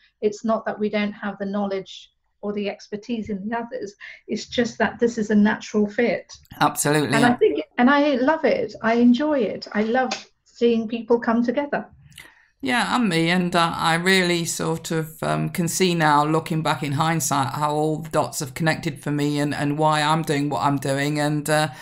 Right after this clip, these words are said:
Speaker 2: why it's become such a hot topic for me, uh, and why I want to share these wisdom insights with, uh, specifically women, but, you know, certainly you men out there, I'm sure are gonna pick up lots of hot tips and bits of wisdom as well.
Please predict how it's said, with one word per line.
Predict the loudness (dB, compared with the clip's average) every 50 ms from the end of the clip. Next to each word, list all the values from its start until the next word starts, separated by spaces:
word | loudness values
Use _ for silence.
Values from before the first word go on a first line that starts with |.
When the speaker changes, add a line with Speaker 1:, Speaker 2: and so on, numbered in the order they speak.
| -16 -18 -18 -14
Speaker 2:
why | -6 0 2 4 4 4
it's | 2 0 -2
become | -2 -4 -2 0 2 2 2 2 2 -2 -4 -10 -16 -20 -12
such | -6 -2 -2 0 0 0
a | 0
hot | 0 0 0 -2 0
topic | 0 0 0 0 -2 -4 -4 -4
for | -4 -2 0
me, | 2 2 4 4 4 4
uh, | 4 4
and | 2 0 0 0 0 0
why | 0 0 0 2 2 2
I |
want | 0 0 -2 -2 -4
to | -4 -6
share | -4 -2 0 2 2 2 2
these | 2 0 -2 -2 -4 -6 -8 -10 -14 -18 -20 -20 -16 -4 0
wisdom | 2 2 2 2 0 0 0
insights | 0 0 0 2 2 4 4 4 2 0 -4 -6 -4
with, | -4 -4 -4 -4 -6 -6
uh, | -4 -4 -2 -2 -4 -4 -6 -8 -12 -16 -14 -10
specifically | -8 -6 -2 -2 0 0 0 0 -2 0 0 0
women, | 2 2 2 2 2 2 2 0 0
but, | 0 -2 -4 -4 -4
you | -4 -4 -2
know, | -2 -2
certainly | -2 -2 -2 -2 -2 -2
you | -2 0 0 0
men | 0 0 2
out | 2 2 0 0 0
there, | 0 0 2 2 0
I'm | 0 0 0 0 -2
sure | -2 -2 0 0
are | 0 0
gonna | 0 -2 -2
pick | -2 -4 -4 -4 -4
up | -4
lots | -2 -2 -2 -2 -4
of | -8 -6
hot | -2 -2 -4 -4 -4 -4
tips | -4 -4 -2 0 0 0
and | 0 2 2
bits | 2 0 2 0 -2
of | -2 0
wisdom | 2 2 2 2 2 2 4
as | 4 4 2 0
well. | 0 -2 -2 -2 -4 -6 -8 -10